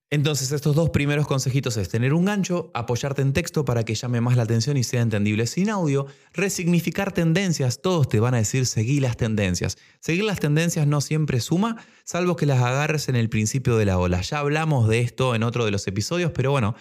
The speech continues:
si re-, estás escuchándolo suelto porque estuviste buscando y apareció este video, puedes ir a escuchar alguno de estos otros,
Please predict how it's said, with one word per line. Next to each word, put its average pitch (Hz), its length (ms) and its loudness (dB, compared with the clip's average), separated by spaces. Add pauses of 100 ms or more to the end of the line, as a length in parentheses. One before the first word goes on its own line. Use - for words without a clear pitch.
(240)
si - 400 -6
re-, 117 240 -4
estás 127 260 -2
escuchándolo 131 460 0
suelto 139 360 0
porque 101 180 -2
estuviste 110 360 0
buscando 117 420 0
y 113 60 2
apareció 98 640 -2
este 110 260 -2
video, 123 260 0
puedes 120 260 -4
ir 117 40 -2
a 107 40 2
escuchar 110 320 -2
alguno 110 320 0
de 95 60 2
estos - 220 -6
otros, 165 300 -4